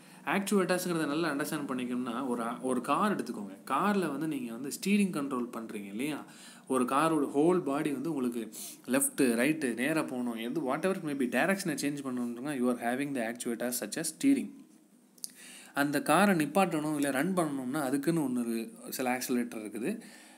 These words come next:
அஹ், actuators இருக்குது. I mean, accelerator and brake systems.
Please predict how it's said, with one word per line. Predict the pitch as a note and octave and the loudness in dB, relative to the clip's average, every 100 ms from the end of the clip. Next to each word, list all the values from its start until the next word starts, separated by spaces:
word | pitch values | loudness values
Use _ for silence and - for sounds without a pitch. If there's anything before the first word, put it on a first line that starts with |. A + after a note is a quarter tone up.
| - | -6
அஹ், | A#2+ A#2 | -2 0
actuators | B2 - C#3+ B2 A#2+ | 0 2 4 2 0
இருக்குது. | G#2+ A2+ E3+ | -4 -2 -2
I | B2+ | 0
mean, | B2 A2+ | -2 -2
accelerator | B2 C3+ B2 B2+ B2+ G#3 - | -4 -2 -2 -2 0 -2 -4
and | A#2+ F3 A3 - A2+ | -2 -2 -2 -6 0
brake | A#2+ A#2+ | 0 2
systems. | - - G2 G2+ | -2 -4 -8 -12